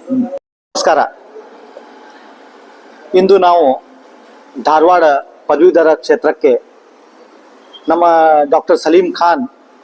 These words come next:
ಇವರ, ಇವರಿಗೆ ಟಿಕೆಟ್ ಕೊಡಲು ಅರ್ಜಿಯನ್ನು ಇವತ್ತು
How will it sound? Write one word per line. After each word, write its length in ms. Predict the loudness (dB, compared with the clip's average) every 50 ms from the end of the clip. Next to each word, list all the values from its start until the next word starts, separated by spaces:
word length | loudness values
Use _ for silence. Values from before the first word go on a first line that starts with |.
| _ _ _ _ _ _ _ _ _ _ _ _ _ -20 -20 -20 -14 _ 0
ಇವರ, 200 | 2 2 4 4 2 2 0 -2 -6 -12 -20 _ _ _ _ _ _ _ _ _ _ -20 -12 -6 -2
ಇವರಿಗೆ 380 | 0 2 2 2 2 2 0 -2
ಟಿಕೆಟ್ 400 | -2 -4 -2 0 0 0 -2 -8 -18 -20 -20 -20 -20 -20 -20 -20 -10 -4
ಕೊಡಲು 320 | -2 0 2 2 2 2
ಅರ್ಜಿಯನ್ನು 720 | 2 2 0 0 0 0 0 0 0 0 -2 -2 -2 -4 -6 -12 -20 -20 _ _ _ -20 _ -20 -20 -12 -4 0
ಇವತ್ತು 680 | 2 2 2 2 2 2 2 4 4 2 2 0 -2